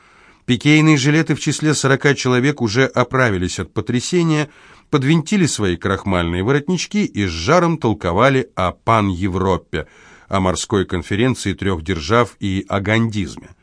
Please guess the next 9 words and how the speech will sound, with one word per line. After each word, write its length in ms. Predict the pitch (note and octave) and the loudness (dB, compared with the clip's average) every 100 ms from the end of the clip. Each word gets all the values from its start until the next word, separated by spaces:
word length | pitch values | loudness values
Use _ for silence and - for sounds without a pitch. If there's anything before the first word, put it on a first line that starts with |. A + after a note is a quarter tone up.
| _ _ _ _ _ | _ _ _ _ _
"Слышали?" — 800 | - - D#3+ D#3 C#3+ F3+ F#3 F#3 _ _ - | -12 -2 2 2 2 0 0 -2 _ _ -8
говорил 320 | F#2+ A#2 G#2+ | 0 2 2
один 220 | G2+ G#2+ | 2 0
жилет 300 | F2+ G2 G2 | -2 -2 -2
другому. 540 | D#2+ G2 F2+ F2+ E2 D#2+ _ _ _ | -2 -4 -2 -2 -2 -6 _ _ _
"Ганди 720 | F#2+ F#2 B2 C3 C#3+ D3+ D#3+ _ | -8 -2 0 2 0 -2 -6 _
приехал 600 | - B2+ A#2+ B2 A#2+ D3+ | -6 0 2 2 0 -4
в 80 | C3 | -4
Данди". 520 | C3 D3+ D2+ C#2 C2 | 0 0 -2 -12 -18